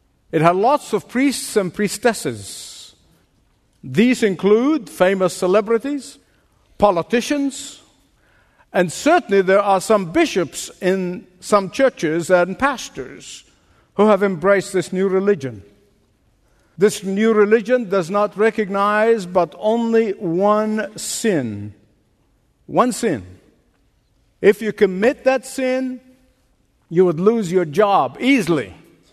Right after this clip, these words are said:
You would have your organization shut. You would have, uh,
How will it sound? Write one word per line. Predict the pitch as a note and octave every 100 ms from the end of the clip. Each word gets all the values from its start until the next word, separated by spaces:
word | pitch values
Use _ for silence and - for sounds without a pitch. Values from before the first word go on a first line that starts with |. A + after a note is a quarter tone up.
| _ _ _
You | E3 F#3
would | E3
have | D#3+ G#3+ G3
your | G3+ G3
organization | G3+ A#3 A3 G#3 F#3 G#3 A3 A3 F#3+ - -
shut. | - - - F3+ - - - _ _ _ _
You | F#3 B3
would | A#3
have, | F3 A3 A3+ A3+ F#3+ F3
uh, | E3+